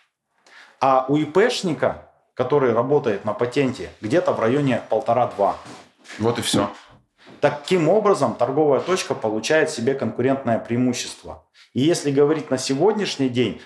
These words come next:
Speaker 1: торговая точка, которая работает на О С Н, пивная, она нерентабельна, потому что она будет, ну, э, не сильно большую прибыль выдавать.
Speaker 2: Потому что она будет в рамках структуры, соответственно, и в рамках этой структуры, а,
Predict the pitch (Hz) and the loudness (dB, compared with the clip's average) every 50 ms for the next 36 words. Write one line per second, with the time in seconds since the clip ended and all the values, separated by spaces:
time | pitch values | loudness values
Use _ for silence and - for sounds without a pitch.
0 | _ - 131 135 135 165 180 165 151 127 - - 160 - - - 110 123 120 131 | _ -2 -2 0 2 2 2 4 2 2 2 -2 -4 -4 -4 -6 -4 -4 -2 -2
1 | 139 135 127 120 127 131 143 147 143 131 117 104 - 110 117 117 120 123 131 127 | 0 0 2 2 0 0 2 0 0 0 0 -2 -2 0 0 2 2 2 0 0
2 | - - 196 220 214 185 117 - - 135 127 135 135 131 123 104 82 - - 110 | 0 0 0 2 2 0 -2 -2 -4 -4 0 2 2 2 2 0 -2 -6 -4 -2
3 | 127 139 151 139 143 151 156 139 143 131 - 160 170 160 156 135 123 107 98 - | 0 0 2 2 2 0 0 0 0 0 2 0 0 2 2 0 0 0 -2 -4
4 | 101 - 123 139 143 - - 120 104 - 113 117 123 131 123 113 120 117 113 110 | -6 -4 -2 -2 -2 -2 -2 -2 -2 -2 -2 0 0 0 0 -2 -2 -4 -4 -4
5 | - - 127 127 113 98 - - 104 101 101 101 98 95 95 110 131 127 - 139 | -4 -2 -2 -2 -2 -2 -4 -4 -2 -2 0 0 0 -2 -2 -4 -4 -4 -4 -4
6 | 135 123 101 107 101 - - 113 - - 120 113 107 98 87 92 85 85 82 82 | -4 -2 -2 -4 -6 -4 -6 -6 -4 -4 -4 -4 -4 -4 -6 -6 -6 -6 -6 -4
7 | - 123 123 - 139 131 131 131 127 127 120 113 123 135 139 131 - - - - | -2 -2 0 0 2 2 2 0 0 -2 -2 0 2 2 2 0 -2 -6 -8 -6
8 | 120 117 - - 185 190 - - 113 104 - 104 104 - - 101 104 101 113 120 | -6 -6 -2 0 0 0 0 0 -2 -2 -2 -2 -4 -4 -4 -2 -2 0 0 0
9 | 113 113 - 104 - 101 - - - 98 - - 147 156 151 117 95 - - 95 | 0 -2 -4 -6 -8 -8 -8 -8 -8 -6 -2 -2 0 2 2 0 0 0 -2 -2
10 | 101 95 98 98 98 92 | 0 0 0 0 0 -2